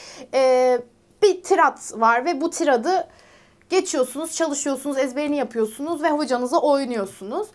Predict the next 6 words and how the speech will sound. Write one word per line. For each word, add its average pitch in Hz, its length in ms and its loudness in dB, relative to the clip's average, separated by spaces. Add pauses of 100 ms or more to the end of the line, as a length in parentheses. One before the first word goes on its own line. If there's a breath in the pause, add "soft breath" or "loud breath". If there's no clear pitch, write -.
(200 loud breath)
Birkaç 330 380 0
tane 202 340 0 (100)
zaten 196 360 -2
o 202 80 -8
süreçte 190 600 -8 (320)
bunu 220 360 -4